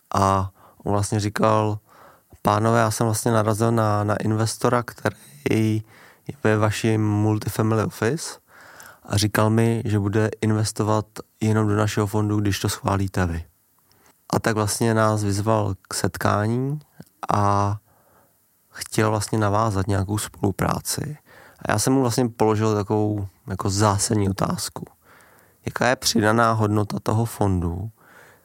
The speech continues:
když je to vlastně jako fond fondů a já nebo potažmo investor, který s náma je ve Švýcarsku, a což jsou dneska nově všichni,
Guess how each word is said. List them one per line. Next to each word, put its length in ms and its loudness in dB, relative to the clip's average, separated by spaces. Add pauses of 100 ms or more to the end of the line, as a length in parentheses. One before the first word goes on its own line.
když 320 -4
je 80 0
to 140 0
vlastně 300 0
jako 180 -4
fond 320 -2
fondů 720 -2 (720)
a 320 2 (840)
já 340 4
nebo 220 0
potažmo 640 0 (120)
investor, 640 0
který 320 -2
s 200 -2
náma 440 0
je 80 0
ve 100 -2
Švýcarsku, 720 -4
a 40 -8
což 260 -8
jsou 220 0
dneska 380 0
nově 220 0
všichni, 560 -4